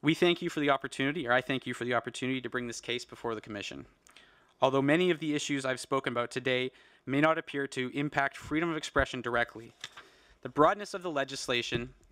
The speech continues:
the lack of oversight, and the potential for abuse means that these new laws could easily be used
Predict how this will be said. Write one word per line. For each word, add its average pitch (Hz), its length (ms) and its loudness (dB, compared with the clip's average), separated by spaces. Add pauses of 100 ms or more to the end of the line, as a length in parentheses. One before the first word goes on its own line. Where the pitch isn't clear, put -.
(380)
the 131 80 -2
lack 135 220 4
of 147 100 -8
oversight, 147 640 -2
and 131 120 -2
the 127 60 -2
potential 156 420 -2
for 160 160 0
abuse 113 520 -2
means 127 280 0
that 117 200 -4
these 156 240 0
new 151 140 2
laws 127 400 2
could 135 140 -10
easily 165 400 0
be 156 140 -4
used 127 380 -4